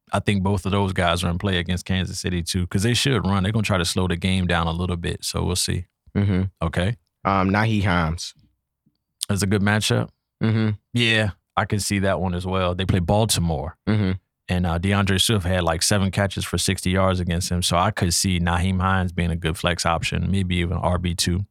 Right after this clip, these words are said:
Speaker 1: I'm good with that.
Speaker 2: Mm-hmm.
Speaker 1: Uh-huh.
Speaker 2: You don't gotta throw me the lob for this one either.
Speaker 1: I don't have to throw you the lob?
Speaker 2: Mm-mm.
Speaker 1: Okay, cool.
Speaker 2: Fortnetti. Leonard.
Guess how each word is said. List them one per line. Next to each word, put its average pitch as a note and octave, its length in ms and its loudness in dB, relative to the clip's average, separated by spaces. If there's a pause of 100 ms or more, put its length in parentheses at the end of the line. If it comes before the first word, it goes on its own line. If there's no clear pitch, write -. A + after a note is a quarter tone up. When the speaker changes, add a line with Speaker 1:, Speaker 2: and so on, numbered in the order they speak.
(160)
Speaker 1:
I'm G2+ 120 0
good F#2 140 0
with E2 140 -2
that. F2 280 0
Speaker 2:
Mm-hmm. G2 340 0 (260)
Speaker 1:
Uh-huh. G2+ 200 0 (100)
Speaker 2:
You B2+ 100 4
don't B2 80 4
gotta G2+ 180 0
throw G2 140 0
me F#2+ 100 2
the F#2+ 60 2
lob F#2 240 2
for F2 60 -2
this F2+ 180 0
one E2+ 100 0
either. F2 260 0
Speaker 1:
I - 60 0
don't G#2+ 120 4
have G#2+ 120 0
to G#2+ 60 2
throw G#2+ 60 0
you G#2 60 0
the G2+ 60 0
lob? A2 240 2
Speaker 2:
Mm-mm. G2 300 -2 (140)
Speaker 1:
Okay, F2+ 200 -2
cool. F2+ 220 -2
Speaker 2:
Fortnetti. A#2+ 560 2 (560)
Leonard. G#2 340 2